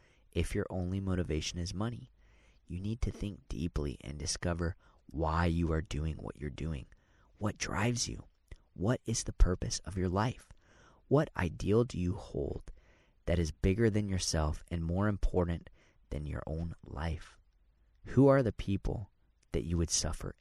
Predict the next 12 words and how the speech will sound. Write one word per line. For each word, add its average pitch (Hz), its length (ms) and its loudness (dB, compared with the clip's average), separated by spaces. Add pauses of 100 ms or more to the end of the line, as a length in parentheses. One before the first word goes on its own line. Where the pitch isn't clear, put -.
anything 82 560 -8
for? - 400 -16 (1700)
The - 180 -8
answers 135 640 0
to 78 100 -2
these 101 400 -2
questions 82 560 -2
represent 80 500 -4
your 67 140 -8
why, 64 460 -8 (580)
the 90 140 -6 (100)
deepest 123 720 0